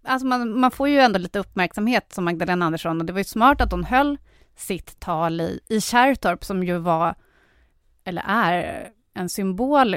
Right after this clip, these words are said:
liksom för också antirasism efter det har varit, eh, demonstrationer där tidigare mot rasismen. Eh, så det, det är liksom en,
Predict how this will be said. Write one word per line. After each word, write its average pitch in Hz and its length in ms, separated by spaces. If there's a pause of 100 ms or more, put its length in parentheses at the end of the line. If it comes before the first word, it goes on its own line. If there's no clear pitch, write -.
liksom 180 240
för 175 260
också - 220
antirasism 170 960
efter - 520
det - 80
har 175 60
varit, - 440
eh, - 300
demonstrationer 185 640
där - 220
tidigare 202 420
mot - 380 (800)
rasismen. 175 720
Eh, 180 400
så 165 160
det, 190 220
det 202 120
är 185 40
liksom 190 220
en, 185 260